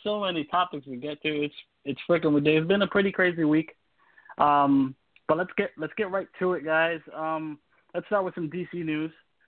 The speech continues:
And the biggest D C news, at least for me this week, is, um, the casting, or, or the in talks,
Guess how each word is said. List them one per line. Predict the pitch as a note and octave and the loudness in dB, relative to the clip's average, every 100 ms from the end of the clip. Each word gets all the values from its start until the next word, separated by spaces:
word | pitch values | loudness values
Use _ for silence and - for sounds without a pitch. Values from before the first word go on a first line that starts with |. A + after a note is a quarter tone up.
| _ _ - | _ _ 0
And | D#3+ E3+ | 2 2
the | D#3+ | 0
biggest | D#3+ G#3 G3+ D#3 | 2 2 0 -4
D | F#3+ F3+ | -8 -6
C | F3+ | -6
news, | F3 E3 | -6 -6
at | E3+ | -6
least | E3+ - | -8 -8
for | D#3+ | -6
me | E3 E3 | -2 0
this | D#3+ D3+ - | 0 -4 -2
week, | D3+ D3+ | 0 0
is, | D#3 D#3 C#3 | -2 -2 -2
um, | D3 D3 D3 D3 C#3+ - | 0 0 0 -2 -4 -8
the | - | -6
casting, | - G3 - A3 G#3 F3 | 2 2 2 -4 -4 -6
or, | F3 E3 - | -6 -6 0
or | E3+ E3 D#3 _ _ _ _ _ - | 4 4 0 _ _ _ _ _ -2
the | F3 | 0
in | F3 F3 | 0 -2
talks, | - D#3+ D#3 | 2 0 0